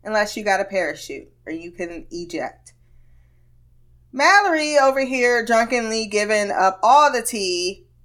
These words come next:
to Cecil about his sister, including where the safe house is, throwing her old cooch on the table as always. Like that's going to, uh, tantalize anyone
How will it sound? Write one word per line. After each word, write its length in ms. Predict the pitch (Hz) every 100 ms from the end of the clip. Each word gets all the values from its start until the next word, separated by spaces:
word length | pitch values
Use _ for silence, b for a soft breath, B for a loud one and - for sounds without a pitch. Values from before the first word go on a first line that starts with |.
| -
to 100 | 190
Cecil 600 | - 180 175 190 175 175 175
about 360 | 170 175 180
his 160 | 170 170
sister, 340 | 180 - 185
including 680 | 175 - 294 277 269 269 240
where 160 | 214 214
the 100 | 214
safe 300 | 220 202 202
house 340 | 190 180 180
is, 400 | 175 175 175 180
throwing 360 | - 185 185 185
her 180 | 190 180
old 260 | 185 185
cooch 300 | - 214 208
on 140 | 180 175
the 80 |
table 360 | 170 170 165 170
as 160 | 170 185
always. 720 | 175 170 156 151 180 - - _ _ _ _ _ _ _ _
Like 280 | - 180 180
that's 300 | 185 185 -
going 680 | - 196 185 175 175 175 170 - -
to, 360 | 202 170 170
uh, 580 | 175 165 160 156 156 180 - _ _ _ - _ _ _ _ _ _ _
tantalize 760 | - 196 180 185 175 170 170 -
anyone 760 | 220 226 214 180 160 160 190